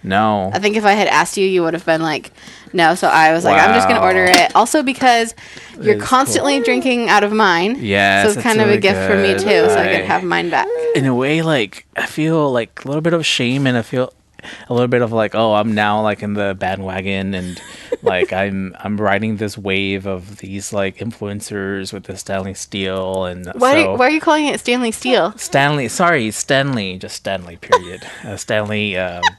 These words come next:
Speaker 1: Tumblr.
Speaker 2: Uh-huh.
Speaker 1: Uh, 'cause it's made out of steel, I guess. Uh,
Speaker 2: Yeah.
Speaker 1: anyway, um, but yeah, you get the point. So I'm like, "Well," ha-, but it is good. The hype is real, and, uh, and as the kids say, "I'm here for it."
Speaker 2: Nice.
Speaker 1: So,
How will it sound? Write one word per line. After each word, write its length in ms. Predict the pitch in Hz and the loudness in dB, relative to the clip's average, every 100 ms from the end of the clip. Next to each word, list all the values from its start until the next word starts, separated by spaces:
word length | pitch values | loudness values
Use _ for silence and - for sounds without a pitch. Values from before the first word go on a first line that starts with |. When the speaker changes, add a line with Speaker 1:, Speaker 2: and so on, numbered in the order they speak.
| - - | -6 -2
Speaker 1:
Tumblr. 540 | 123 101 95 95 117 - - | -2 0 -2 -6 -6 -12 -6
Speaker 2:
Uh-huh. 340 | 233 254 240 320 - | -2 0 -2 -4 0
Speaker 1:
Uh, 260 | 117 113 117 | 2 0 -2
'cause 200 | 147 180 | -4 -4
it's 260 | 185 - | -4 -4
made 180 | 147 156 | -2 0
out 120 | 156 | 0
of 60 | 117 | -2
steel, 400 | - - 85 85 | -8 -12 -10 -10
I 60 | 87 | -10
guess. 440 | 87 85 85 - | -10 -12 -14 -16
Uh, 140 | - - | -12 -4
Speaker 2:
Yeah. 300 | 165 - - | -2 0 -2
Speaker 1:
anyway, 540 | 117 110 95 87 90 - | -2 -2 -2 -2 -4 -6
um, 500 | 95 90 87 87 90 _ _ _ _ _ _ _ | -8 -6 -10 -14 -18 _ _ _ _ _ _ _
but 120 | 147 | -4
yeah, 220 | 127 120 104 | 0 0 0
you 120 | 110 | -2
get 100 | 127 | -4
the 60 | 113 | -6
point. 380 | - 113 98 95 | -8 -6 -6 -8
So 400 | - 101 90 87 | -8 -6 -4 -6
I'm 160 | 95 | -10
like, 340 | 92 87 - - - - | -14 -18 -20 -20 -20 -18
"Well," 280 | 87 98 101 | -8 -6 -6
ha-, 160 | 101 110 - - - | -8 -10 -14 -20 -6
but 140 | 131 135 | -2 2
it 140 | 165 | 2
is 160 | 185 - | 0 -2
good. 420 | 135 175 196 143 | -2 0 2 0
The 80 | 120 | -2
hype 280 | 131 139 | -2 -2
is 200 | 143 123 | -4 -4
real, 380 | 104 113 123 92 | -6 -2 -2 -4
and, 260 | 87 92 - - | -6 -10 -14 -14
uh, 300 | 87 87 90 - - - - - - - - | -12 -12 -16 -20 -20 -20 -20 -20 -20 -20 -8
and 120 | 113 | -2
as 120 | 113 107 | 0 -2
the 60 | |
kids 260 | 110 127 - | -4 -4 -2
say, 400 | 113 98 101 98 _ _ | -2 0 -2 -8 _ _
"I'm 100 | 104 | -8
here 160 | 107 101 | -6 -6
for 200 | - 92 | -8 -16
it." 200 | - - _ - | -16 -20 _ -4
Speaker 2:
Nice. 340 | 175 143 196 | -2 -2 -4
Speaker 1:
So, 80 | - | -8